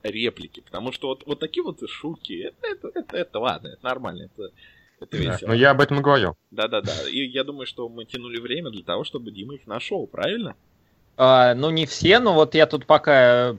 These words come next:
Speaker 3: порылся у себя, парочка выписанных нашлась.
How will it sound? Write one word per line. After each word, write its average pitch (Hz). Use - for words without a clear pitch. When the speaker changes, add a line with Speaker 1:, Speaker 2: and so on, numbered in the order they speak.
Speaker 3:
порылся 156
у 143
себя, 131
парочка 139
выписанных 131
нашлась. 120